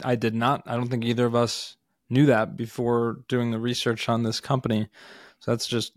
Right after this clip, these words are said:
that's kind of baffling. So clearly a big problem to address that Jit Jat Joe is, and we'll get into how they do it. But ultimately, businesses, especially those with high employee turnover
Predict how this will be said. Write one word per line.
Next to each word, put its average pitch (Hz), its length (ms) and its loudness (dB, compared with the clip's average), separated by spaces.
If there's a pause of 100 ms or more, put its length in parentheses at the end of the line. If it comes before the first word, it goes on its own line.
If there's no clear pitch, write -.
that's 120 300 -2
kind - 240 -4
of 123 140 -6
baffling. 113 560 -2
So 113 340 -2 (480)
clearly 143 320 4
a 117 60 2
big 117 300 -2
problem 117 380 2
to 117 160 -4
address 110 680 -4 (320)
that 107 420 0 (320)
Jit 113 180 0
Jat 110 260 0
Joe 117 360 0
is, 113 220 -2
and 110 100 -6
we'll 110 60 -2
get 117 180 0
into 113 240 -2
how 113 220 0
they 110 160 -2
do 117 260 -2
it. 104 140 -2 (460)
But 120 140 0
ultimately, 131 460 2
businesses, 139 680 0
especially 139 440 0
those 123 520 0
with 120 200 -4
high 123 260 2
employee 120 460 0
turnover 120 800 4